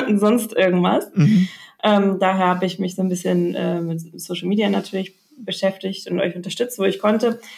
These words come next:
Speaker 1: Das heißt, ich habe gar nicht so mitbekommen, hey, was habt ihr da eigentlich auf die Beine gestellt? Und, ähm, ich habe dann auch, ne,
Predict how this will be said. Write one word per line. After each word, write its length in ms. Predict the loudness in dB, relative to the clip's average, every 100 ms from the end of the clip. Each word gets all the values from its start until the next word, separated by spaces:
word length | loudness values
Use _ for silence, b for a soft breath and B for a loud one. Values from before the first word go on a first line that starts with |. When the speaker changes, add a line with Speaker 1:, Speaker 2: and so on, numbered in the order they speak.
| B B
Speaker 1:
Das 200 | -4 2
heißt, 260 | 2 2
ich 140 | -2 -2
habe 160 | 0
gar 160 | 2 4
nicht 160 | 2
so 80 | 2
mitbekommen, 560 | 2 2 0 2 2 2
hey, 220 | 2 2
was 180 | 2 0
habt 140 | 0
ihr 60 | 2
da 80 | 4
eigentlich 340 | 4 2 2
auf 100 | -2
die 80 | 0
Beine 280 | 2 4 4
gestellt? 480 | 0 0 0 0 -6 b b b b b -2
Und, 580 | 2 4 4 2 0 -2
ähm, 240 | 0 2 0
ich 140 | -2
habe 140 | -4 0
dann 180 | 0 2
auch, 400 | 2 0 -4 -20 _ _ -10
ne, 260 | -4 -4